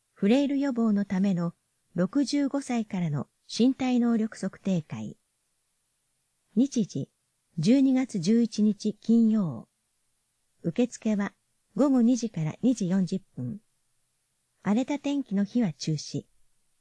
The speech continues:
場所、大宮前体育館。南荻窪二の一の一。内容、基本チェックリスト。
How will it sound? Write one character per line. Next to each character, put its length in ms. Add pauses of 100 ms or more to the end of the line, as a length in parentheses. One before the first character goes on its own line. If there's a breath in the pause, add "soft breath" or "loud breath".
(540)
場 160
所、 300 (400)
大 200
宮 240
前 220
体 240
育 240
館。 240 (800)
南 420
荻 200
窪 320 (160)
二 160
の 160
一 240
の 120
一。 360 (1120)
内 300
容、 340 (1200)
基 180
本 220
チ 160
ェ 40
ッ 100
ク 120
リ 120
ス 160
ト。 180